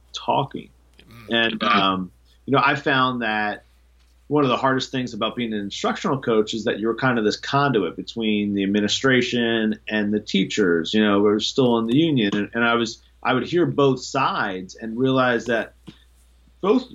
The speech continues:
Speaker 1: both want the same thing. They want students to be successful. It's just how they go about doing that, right? And there's not enough talking. There's not enough empathy of seeing each other's perspectives. And honestly, the only way you get empathy is by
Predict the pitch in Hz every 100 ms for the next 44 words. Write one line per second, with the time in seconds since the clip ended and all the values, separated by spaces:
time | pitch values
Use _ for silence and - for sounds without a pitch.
0 | - 190 302 233 170 143 147 156 139 107
1 | 101 98 127 - - 139 - 113 107 98
2 | - 156 143 - 64 64 95 127 92 -
3 | _ _ - - - 131 131 123 110 117
4 | 117 113 101 117 143 127 82 76 117 143
5 | 147 151 156 147 127 - - 147 139 120
6 | 107 127 147 139 - - 113 110 110 95
7 | 78 73 - - 104 98 - 127 120 113
8 | 110 107 110 107 104 98 95 - - -
9 | - 156 139 90 78 - - - 139 139
10 | 175 202 - 165 147 160 202 190 156 139
11 | 151 139 139 135 131 123 127 120 104 117
12 | 113 110